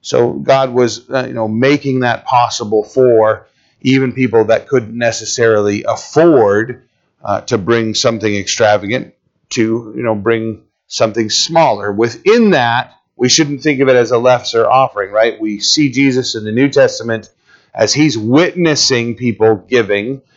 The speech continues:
and you have that great offering that's made. They blow the trumpet and they bring in the big jar filled with, you know, we might say pennies, and they pour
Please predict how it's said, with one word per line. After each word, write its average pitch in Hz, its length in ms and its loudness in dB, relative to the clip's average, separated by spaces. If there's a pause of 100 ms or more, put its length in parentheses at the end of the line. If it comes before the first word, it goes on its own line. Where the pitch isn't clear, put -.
(240)
and 107 240 -2 (200)
you 117 160 0
have 117 160 2
that 117 260 0
great 135 500 2
offering 123 520 0
that's 113 180 -6
made. 117 240 -2
They 104 120 0
blow 110 280 0
the 117 100 -2
trumpet 113 440 -2
and 110 120 -4
they 107 180 -10 (260)
bring 113 260 2
in 113 120 -2
the 113 80 -2
big 104 340 -2
jar 104 400 2
filled 120 480 0
with, 98 240 -4 (180)
you 120 100 -6
know, 92 100 -2
we 104 120 -2
might 104 240 -2
say 104 200 0
pennies, 117 560 -2
and 120 120 -6
they 117 120 -2
pour 139 680 2